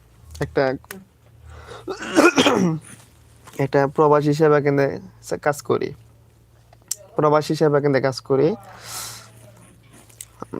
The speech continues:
আপনি কি করেন সৌদি আরবে? আলিফ ভাই, আমি ভাই তেমন কিছু করি না, বড় কিছু না ভাই। আমি ছোট্ট একটা কাজ করি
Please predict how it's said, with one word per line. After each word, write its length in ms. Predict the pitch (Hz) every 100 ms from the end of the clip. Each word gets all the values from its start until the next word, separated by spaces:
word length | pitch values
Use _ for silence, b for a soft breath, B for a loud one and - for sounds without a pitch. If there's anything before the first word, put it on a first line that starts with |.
| 113 143 135 B B B B B B
আপনি 260 | - 147 147 147 -
কি 120 | 147
করেন 300 | 143 147 143
সৌদি 320 | 143 156 143 143
আরবে? 300 | 135 135 135 143 - B B B B
আলিফ 240 | 139 143 139
ভাই, 240 | 160 156 131 127 B B
আমি 320 | - 147 151 151
ভাই 300 | 143 147 147 147 147 156 -
তেমন 220 | 160 160 156
কিছু 200 | 151 156
করি 240 | 143 147 151
না, 140 | 160 151
বড় 220 | 147 147
কিছু 200 | 143 139 151
না 180 | 139 131
ভাই। 240 | 139 135 156 190 _ B B B B B
আমি 160 | 156 156
ছোট্ট 220 | 170 175
একটা 200 | 160 151
কাজ 220 | 143 143 143
করি 320 | - 139 143